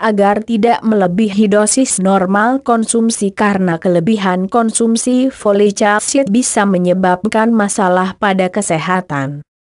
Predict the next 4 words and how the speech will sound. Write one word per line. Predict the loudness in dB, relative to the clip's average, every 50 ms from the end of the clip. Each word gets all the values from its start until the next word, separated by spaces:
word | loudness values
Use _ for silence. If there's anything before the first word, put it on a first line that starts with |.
| _ _ _ _ _ -2
Baca | 0 0 0 0 0 2 2 2 2
juga, | 0 0 -2 -2 0 2 2 2 4 2 2 0 -4 _ _ _
manfaat | -2 0 0 2 2 0 0 -2 -2 0 0 0 -2 -4 -6 _
pisang, | _ -2 0 0 0 0 0 0 0 0 -2 -4 -6